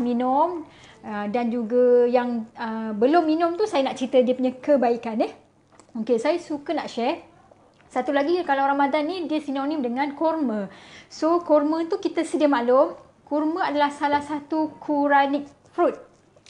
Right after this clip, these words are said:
Maksudnya, makanan maku-, makanan-makanan yang disebut di dalam Al-Quran, iaitu kurma, buah kurma tu sendiri, kan? Sebab apa? Sebab kurma tu kita percaya dia banyak mineral,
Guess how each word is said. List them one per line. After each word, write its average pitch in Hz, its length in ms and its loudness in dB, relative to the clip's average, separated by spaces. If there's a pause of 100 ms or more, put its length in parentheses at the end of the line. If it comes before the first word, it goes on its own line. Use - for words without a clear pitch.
(140)
Maksudnya, 269 560 -4 (320)
makanan 277 560 0
maku-, 262 480 -4
makanan-makanan 262 1400 -2
yang 247 400 -2 (560)
disebut 254 640 0
di 254 80 0
dalam 240 400 -2
Al-Quran, 247 720 -4
iaitu 226 320 -4
kurma, 254 480 2
buah 247 160 0
kurma 262 320 -2
tu 240 80 -6
sendiri, 220 400 -2
kan? 320 160 -2
Sebab 233 320 -6
apa? 339 80 -4
Sebab 262 240 -6
kurma 254 320 -4
tu 285 160 -10
kita 254 160 -4 (240)
percaya 254 400 -2 (400)
dia 254 160 -4
banyak 233 320 -4
mineral, 240 720 2